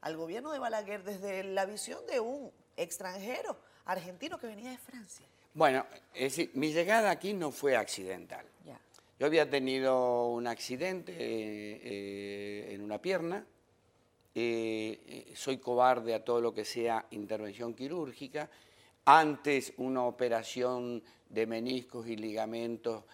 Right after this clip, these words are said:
Speaker 2: era, era realmente algo extraordinario, hoy en día no lo es nada. Y ya yo me estaba, eh, capacitando, yo había hecho los cursos de
Speaker 1: Sí.
Speaker 2: entrenadores. Como se acercaba, eh, la graduación de mi esposa,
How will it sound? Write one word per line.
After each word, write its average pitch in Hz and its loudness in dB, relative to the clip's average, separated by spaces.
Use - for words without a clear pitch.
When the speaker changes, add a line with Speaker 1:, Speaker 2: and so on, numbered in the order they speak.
Speaker 2:
era, 113 0
era 117 0
realmente 110 -4
algo 107 -4
extraordinario, 135 -2
hoy 110 -2
en 110 -4
día 110 -4
no 110 -6
lo 117 -4
es 123 -8
nada. 143 0
Y 139 0
ya 185 4
yo 135 -2
me 147 -2
estaba, 131 6
eh, 113 -6
capacitando, 123 2
yo 117 2
había 113 2
hecho 117 0
los 110 -4
cursos 113 -8
de 110 -8
Speaker 1:
Sí. 104 -8
Speaker 2:
entrenadores. 104 -4
Como 139 0
se 147 0
acercaba, 143 4
eh, 117 0
la 113 2
graduación 113 0
de 143 -6
mi 139 -6
esposa, 139 -6